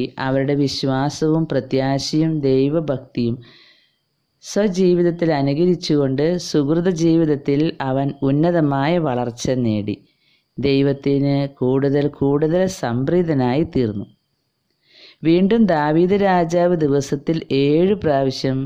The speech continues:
ദൈവത്തിന് സ്തുതികൾ അർപ്പിച്ചു എന്ന് കേട്ടപ്പോൾ അവനും അങ്ങനെ ചെയ്യുവാൻ അഭിലഷിച്ചു. രാത്രി സമയങ്ങളിൽ സൃഷ്ടാവായ ദൈവത്തെ സ്തുതിക്കാനായി തന്നെ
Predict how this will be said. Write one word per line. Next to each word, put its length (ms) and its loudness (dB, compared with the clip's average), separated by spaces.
ദൈവത്തിന് 680 0
സ്തുതികൾ 580 -2
അർപ്പിച്ചു 540 -2
എന്ന് 240 0
കേട്ടപ്പോൾ 680 -4
അവനും 440 0
അങ്ങനെ 360 -2
ചെയ്യുവാൻ 580 -2
അഭിലഷിച്ചു. 680 -6
രാത്രി 440 -2
സമയങ്ങളിൽ 800 0
സൃഷ്ടാവായ 840 -2
ദൈവത്തെ 520 0
സ്തുതിക്കാനായി 1040 -2
തന്നെ 420 0